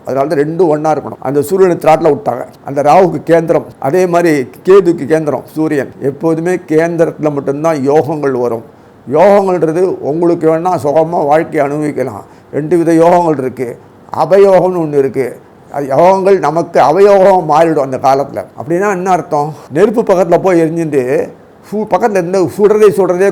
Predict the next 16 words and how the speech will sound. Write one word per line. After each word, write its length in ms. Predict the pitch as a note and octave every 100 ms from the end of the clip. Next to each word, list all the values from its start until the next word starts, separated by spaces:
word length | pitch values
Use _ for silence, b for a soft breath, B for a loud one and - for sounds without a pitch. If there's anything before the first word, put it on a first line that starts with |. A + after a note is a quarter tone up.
| E3
கொதிக்கிறதேன்னா 640 | F3 F3 F3+ F3 D#3+ C3 C3 E3 - - -
நம்ம 140 | F#3+ F3+
அங்கே 160 | F#3+ F#3+
தான் 200 | G#3 F3
போவோம், 340 | D#3+ C3 A#2+ -
விலைக்கு 220 | D#3 F3+
தான் 160 | F#3 F#3+
வரணும். 380 | D#3 C#3 B2 B2+
விலக 240 | C#3+ G3+
முடியுமா? 440 | G3 F#3 F#3+ F3 E3
அதே 280 | C#3+ E3+ F#3
மாதிரி 420 | G3 F3 D3+ C#3+
நாடு 560 | A#2 C3+ E3 F#3 E3+ F3+ D#3 - -
நம்பி 320 | B2+ D3+ E3 E3+
வாழ்ந்துட்டு 440 | C#3+ D#3 D3+ B2
இருக்கோம். 340 | B2+ A#2+ A#2